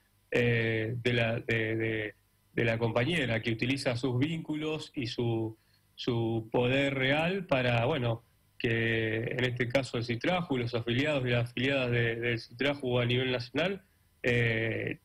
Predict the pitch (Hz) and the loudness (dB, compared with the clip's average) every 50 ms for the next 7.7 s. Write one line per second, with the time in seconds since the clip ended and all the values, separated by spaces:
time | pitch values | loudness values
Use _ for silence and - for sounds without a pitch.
0 | _ - - 139 131 131 127 123 131 131 - - 127 120 123 127 120 120 - 117 | _ -4 -2 -2 0 0 0 2 0 0 0 0 -2 0 0 0 -2 0 0 0
1 | 190 156 123 120 117 117 - 117 117 120 139 143 139 139 131 127 127 123 - - | 0 2 2 0 -2 -2 -2 -2 0 0 0 0 0 0 0 -2 -2 -4 -4 -6
2 | 127 123 - 147 143 127 127 123 123 123 123 - 139 123 131 123 120 123 - 147 | -2 0 0 2 2 2 2 0 0 0 0 0 -2 0 0 -2 -2 -2 -2 -2
3 | 143 135 123 120 117 117 113 113 - _ _ _ _ _ - 120 120 120 120 120 | 0 0 0 0 0 0 -2 -4 -8 _ _ _ _ _ -2 0 2 2 0 0
4 | - 175 185 175 160 147 143 131 127 120 120 117 117 117 - - - - 147 139 | 0 -2 0 0 -2 -2 -2 0 0 2 2 2 0 0 -4 -10 -4 -2 0 0
5 | 139 135 131 127 123 123 127 135 139 131 131 127 123 123 123 123 120 120 120 123 | 2 2 2 2 2 0 0 0 0 0 0 -2 0 0 2 2 2 2 2 0
6 | 123 120 120 123 135 135 131 131 127 131 139 143 139 127 127 123 123 123 - 123 | 0 -2 -2 0 0 0 0 0 0 2 2 0 0 0 0 -2 -2 -2 -2 -2
7 | 120 120 - 127 123 123 123 120 123 170 196 208 220 220 | -2 -2 -2 0 0 0 0 0 -2 -2 -2 -2 -4 -6